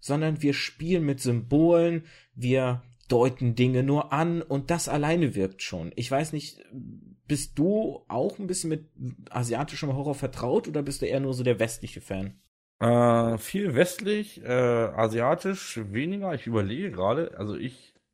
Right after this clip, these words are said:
Speaker 2: warte mal, The Ring oder so, da gab's doch, war das nicht asiatisch sogar?
Speaker 1: Ja,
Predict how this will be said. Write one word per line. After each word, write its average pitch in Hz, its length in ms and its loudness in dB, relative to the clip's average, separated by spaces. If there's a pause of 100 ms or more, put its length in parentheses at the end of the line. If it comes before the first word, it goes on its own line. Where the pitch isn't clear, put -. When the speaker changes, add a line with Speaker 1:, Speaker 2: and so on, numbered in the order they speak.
(580)
Speaker 2:
warte 117 160 -2
mal, 107 320 -2
The 104 180 -4
Ring 131 300 2
oder 233 160 0
so, 220 100 -2
da 180 100 2
gab's - 240 -2
doch, - 180 -4
war 120 80 4
das - 120 0
nicht 202 120 -4
asiatisch 220 460 -6
sogar? 254 240 -8 (120)
Speaker 1:
Ja, 139 560 2